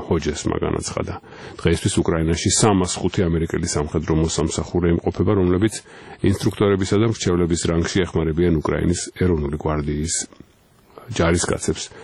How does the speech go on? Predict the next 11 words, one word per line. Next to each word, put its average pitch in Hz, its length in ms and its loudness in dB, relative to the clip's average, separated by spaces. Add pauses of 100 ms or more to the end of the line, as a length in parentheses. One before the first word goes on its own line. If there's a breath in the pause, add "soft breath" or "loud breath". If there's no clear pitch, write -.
(220 loud breath)
თეთრი 104 320 4
სახლის 98 400 0
გეგმის 98 400 2
განხორციელების 95 720 0
შემთხვევაში 95 520 2 (600 loud breath)
უკრაინის 104 380 4 (100)
რეგულარული 85 480 2
არმიის 85 400 2
სწავლება 85 400 2
ნოემბერში 76 480 -2
დაიწყება. - 640 -8